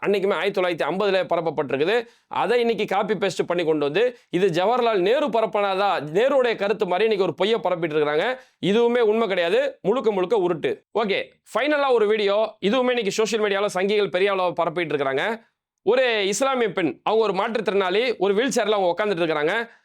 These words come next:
அவங்க இந்துக்களை குறித்து, "இந்துக்கள் விஷக்கருமிகள்" அப்படின்னு சொல்லி ஒரு ப-, வார்த்தையை பயன்படுத்திட்டாங்கன்னு சொல்லி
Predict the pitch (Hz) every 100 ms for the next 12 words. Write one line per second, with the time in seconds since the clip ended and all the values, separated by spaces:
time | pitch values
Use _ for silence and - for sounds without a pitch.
0 | _ - 226 254 233 240 269 247 233 196
1 | 190 240 233 214 233 226 233 202 269 254
2 | 233 226 202 214 147 - 180 220 208 208
3 | 226 165 175 180 180 196 185 196 185 165
4 | 165 175 165 147 208 240